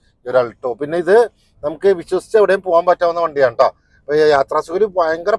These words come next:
പർ-, പെർഫെക്റ്റ് യാത്രാ സുഖമൊന്നും ഇല്ലെങ്കിലും അത്യാവശ്യം നല്ല രീതിയിൽ നമുക്ക് എവിടെ വേണമെങ്കിലും, ഏഹ്, എവിടെ എല്ലായിടത്തും പോകാം. അതിപ്പോ ഹൈ റേഞ്ച് ആയാലും, എനിക്ക് തോന്നുന്നു ഏറ്റവും കൂടുതൽ ആളുകൾ ഇത്തരത്തിലുള്ള വണ്ടി എടുക്കുന്നത് ഹൈ റേഞ്ച് തന്നെയാണ്. കാരണം ഇതിന്റെ ടോപ്പ് ഗിയറിലുള്ള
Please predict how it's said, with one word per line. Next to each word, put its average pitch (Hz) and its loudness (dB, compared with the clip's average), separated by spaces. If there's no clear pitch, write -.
പർ-, 208 0
പെർഫെക്റ്റ് 170 -8
യാത്രാ 220 -2
സുഖമൊന്നും 202 -4
ഇല്ലെങ്കിലും 185 -6
അത്യാവശ്യം 143 -2
നല്ല 151 -4
രീതിയിൽ 185 -8
നമുക്ക് 139 -14
എവിടെ 139 -4
വേണമെങ്കിലും, 143 -8
ഏഹ്, 127 -6
എവിടെ 127 -4
എല്ലായിടത്തും 165 -4
പോകാം. 117 2
അതിപ്പോ 120 -6
ഹൈ 156 -2
റേഞ്ച് 143 -4
ആയാലും, 160 -6
എനിക്ക് 127 -14
തോന്നുന്നു 180 0
ഏറ്റവും 214 -2
കൂടുതൽ 208 0
ആളുകൾ 190 0
ഇത്തരത്തിലുള്ള 190 -2
വണ്ടി 185 0
എടുക്കുന്നത് 160 -8
ഹൈ 151 -2
റേഞ്ച് 143 -2
തന്നെയാണ്. 147 -8
കാരണം 151 0
ഇതിന്റെ 170 2
ടോപ്പ് 135 -4
ഗിയറിലുള്ള 160 -4